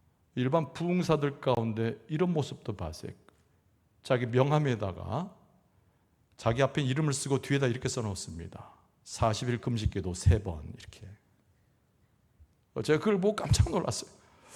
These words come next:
아니, 금식기도 했으니까 써놨겠지 하면서도,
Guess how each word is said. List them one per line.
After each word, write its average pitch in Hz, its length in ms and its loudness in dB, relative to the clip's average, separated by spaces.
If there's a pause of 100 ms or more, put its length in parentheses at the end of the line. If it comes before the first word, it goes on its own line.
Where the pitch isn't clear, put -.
(120)
아니, - 140 -4
금식기도 156 540 -2
했으니까 190 560 2
써놨겠지 185 640 0
하면서도, 175 840 2